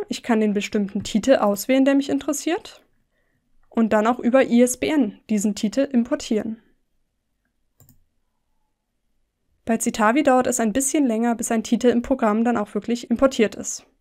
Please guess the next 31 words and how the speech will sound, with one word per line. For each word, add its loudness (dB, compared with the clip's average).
Aber 2
auch -2
hier 0
werden 0
alle 0
wichtigen -2
Metadaten -2
übernommen. -2
Ich -4
habe 4
meinen 0
Titel -2
und 2
die -4
zugehörigen 0
Metadaten. -4
Und 2
wenn 2
ich -6
möchte, -2
kann 0
ich 0
auch 0
noch -4
das -6
P -4
D -2
F -6
downloaden 2
und 0
hinzufügen. -4